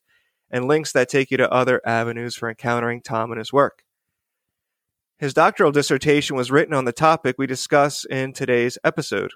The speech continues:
namely the thought of John Duns Scotus on the topic of hylomorphism, which is a longish word that might seem cumbersome to some, but in reality is a conceptual framework that has informed much of Catholic thinking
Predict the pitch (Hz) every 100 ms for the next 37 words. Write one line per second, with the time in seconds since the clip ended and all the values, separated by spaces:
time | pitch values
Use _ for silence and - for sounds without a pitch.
0 | _ - 131 135 131 131 135 127 - 139
1 | 139 139 123 131 127 131 127 120 - 160
2 | 151 139 - 139 131 - 127 123 131 -
3 | 120 120 - - 123 123 123 120 131 143
4 | 123 117 104 101 _ _ _ _ _ -
5 | 135 143 131 131 160 202 170 - - 127
6 | 127 127 _ _ - 127 156 170 - 135
7 | - 180 190 143 - 123 113 - 120 113
8 | 113 _ _ - 131 127 127 131 139 135
9 | 127 123 - 127 190 151 185 147 - 135
10 | 135 135 131 131 123 120 123 - 135 135
11 | 131 131 156 170 139 - 143 131 - 131
12 | - 123 120 113 113